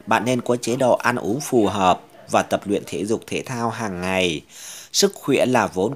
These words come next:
quý giá, giúp cho bạn có thể đạt được mọi điều trong cuộc sống. Về tử vi tuổi Giáp Dần thuộc Thủy, làm việc vất vả mà không có được sự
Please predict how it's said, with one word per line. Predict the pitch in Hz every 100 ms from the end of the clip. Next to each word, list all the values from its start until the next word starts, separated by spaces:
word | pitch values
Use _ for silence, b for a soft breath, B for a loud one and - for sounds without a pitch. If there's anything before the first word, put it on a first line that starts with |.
| -
quý | 120 139
giá, | 139 113 117 175 - -
giúp | 185 185
cho | 156
bạn | 123 -
có | 135
thể | -
đạt | 113 104 -
được | 95 90 - - -
mọi | 113 123 85
điều | 101 107 87 76
trong | 107 110
cuộc | - 101 -
sống. | - 85 90 139 196 170 - _ _ _ _ _ _ B B B B B B
Về | 123 117
tử | 113 95
vi | 90 147
tuổi | 139 104 90
Giáp | 139 -
Dần | 123 113 101 87 78 -
thuộc | 117 98
Thủy, | - 101 62 147 175 B B
làm | 117 101 87
việc | 90 -
vất | 165 -
vả | 117 73 67 147 156 -
mà | 113 92
không | - 127 117
có | 135
được | 151 110
sự | - 85